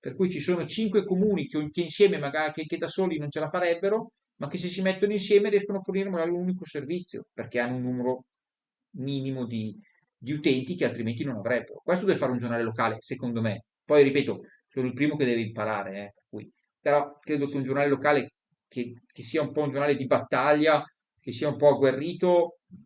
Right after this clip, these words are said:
sia un valore aggiunto per il territorio, no? Una risorsa per il territorio e, e, e intercetti anche un po' l'interesse dei lettori. Quando alcuni sindaci giovani si lamentano magari per un titolo, gli dico: "Ma tu comprerebbe un giornale che non parla mai male di te,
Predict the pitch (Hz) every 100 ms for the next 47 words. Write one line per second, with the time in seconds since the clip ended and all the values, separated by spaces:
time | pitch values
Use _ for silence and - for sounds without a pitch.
0 | _ - 147 147 139 135 143 143 143 156
1 | 180 143 131 131 117 113 143 139 110 110
2 | 113 113 117 117 156 139 139 135 160 160
3 | 160 170 180 202 202 202 _ _ _ _
4 | - - - - 135 131 151 - 123 147
5 | 135 131 117 117 110 110 107 107 113 110
6 | 107 - 113 104 101 - 107 98 - _
7 | _ - 156 165 156 175 156 - 165 -
8 | 147 160 143 - 147 147 156 147 139 147
9 | 143 147 165 - 160 170 151 135 127 -
10 | 123 143 262 214 196 208 147 135 139 147
11 | 139 143 131 147 143 143 143 135 139 127
12 | 120 - 110 -